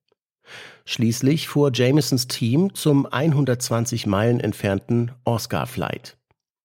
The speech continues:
Die Reparatur verlief ohne Zwischenfälle.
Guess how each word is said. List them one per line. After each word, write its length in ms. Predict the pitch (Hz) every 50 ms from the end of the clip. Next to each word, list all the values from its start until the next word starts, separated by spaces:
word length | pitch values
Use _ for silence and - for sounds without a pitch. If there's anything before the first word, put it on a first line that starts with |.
| _ _ _ _ _ _ -
Die 180 | 90 78 71
Reparatur 680 | 69 - 85 78 - 82 87 82 - - 92 92 107 117
verlief 520 | 123 104 90 87 90 92 98 - - -
ohne 300 | - 95 90 85 82 85
Zwischenfälle. 680 | - - - 95 82 - 76 65 - 78 57 50 - -